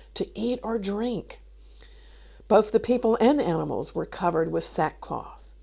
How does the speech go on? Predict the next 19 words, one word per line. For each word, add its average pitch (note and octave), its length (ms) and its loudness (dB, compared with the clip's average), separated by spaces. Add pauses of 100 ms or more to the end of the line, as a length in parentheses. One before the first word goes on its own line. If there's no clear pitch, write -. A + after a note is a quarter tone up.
Isn't G3 260 -6
that F#3+ 160 4
amazing? G3 640 0 (1120)
Everyone E3+ 500 6
was D#3+ 160 0
commanded G3+ 500 2
to D#3 180 0 (300)
call A#3 360 6
urgently C4 500 8
on A#3+ 200 4
God, E3 420 2 (500)
to E3+ 100 -2
give G#3 220 8
up D#4 180 6
their B3+ 140 8
evil F3 320 2
ways D3+ 340 0
and E3+ 180 -4
violence, E3+ 640 -4